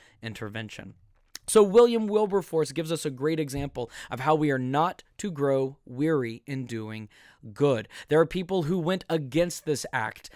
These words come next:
in Parliament. There are people who, um,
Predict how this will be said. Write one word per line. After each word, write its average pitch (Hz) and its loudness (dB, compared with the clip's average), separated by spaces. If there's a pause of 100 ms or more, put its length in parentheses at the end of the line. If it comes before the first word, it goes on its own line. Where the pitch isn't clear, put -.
(120)
in 127 -6
Parliament. 113 -4
There 151 4
are 156 2
people 165 -4
who, 147 -2 (280)
um, 131 0